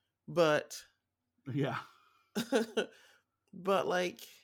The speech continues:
Speaker 1: I really would have liked to see, uh, Tatiana be, um, or Titania.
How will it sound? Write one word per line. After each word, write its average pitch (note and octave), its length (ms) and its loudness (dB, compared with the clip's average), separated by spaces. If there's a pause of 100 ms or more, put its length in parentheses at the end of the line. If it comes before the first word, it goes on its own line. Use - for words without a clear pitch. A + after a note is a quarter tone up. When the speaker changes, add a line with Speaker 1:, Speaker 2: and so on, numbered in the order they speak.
(120)
Speaker 1:
I F#3 120 0
really G#3 380 0
would E3+ 240 0
have D3 160 -2
liked C#3 260 -4
to C#3+ 100 -8
see, B2 720 -8
uh, G2 160 -10
Tatiana E2+ 760 -8
be, F2+ 640 -12 (640)
um, C2+ 520 -12 (880)
or D3 160 4
Titania. C#3 800 -4